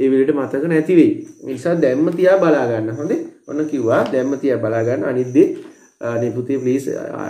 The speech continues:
අහලවන්න එපා. කවි කීයක් පාඩම් කරගන්න ඕනද කියලා. මේ අත්‍යවශ්‍ය දේවල් තමයි ඔක්කොම. දැන් කවි විස්සයි තියෙන්නේ. විස්සම පුළුවන් නම් ඉතින් වැඩිය හොඳයි. අ, කෝකටත් අයිල විදිහට කවි කීපයක් මං ඉස්සරහදී ඔන්න නම් කරන්නම්. හැබැයි, අ,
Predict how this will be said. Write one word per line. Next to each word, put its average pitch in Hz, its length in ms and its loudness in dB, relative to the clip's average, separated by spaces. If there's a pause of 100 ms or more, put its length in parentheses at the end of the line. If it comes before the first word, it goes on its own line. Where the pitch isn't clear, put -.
අහලවන්න 127 460 0
එපා. 139 220 0
කවි 139 260 0
කීයක් 143 340 0
පාඩම් 135 320 0
කරගන්න 127 340 0
ඕනද 107 240 0
කියලා. 110 300 0 (540)
මේ 123 160 0
අත්‍යවශ්‍ය 151 600 2
දේවල් 147 180 4
තමයි 151 160 0
ඔක්කොම. 160 360 2
දැන් 127 140 0
කවි 135 240 0
විස්සයි 131 360 0
තියෙන්නේ. 147 260 0
විස්සම 151 340 0 (600)
පුළුවන් 123 300 2
නම් 127 100 0
ඉතින් 143 180 0
වැඩිය 135 220 2
හොඳයි. 147 580 2 (240)
අ, 123 180 -4
කෝකටත් 180 640 4
අයිල 156 240 4
විදිහට 135 340 -4 (100)
කවි 156 200 0
කීපයක් 151 420 0
මං 151 160 0
ඉස්සරහදී 143 360 -4
ඔන්න 135 120 0
නම් 123 420 -4
කරන්නම්. 147 440 0 (400)
හැබැයි, 151 340 2
අ, 131 40 0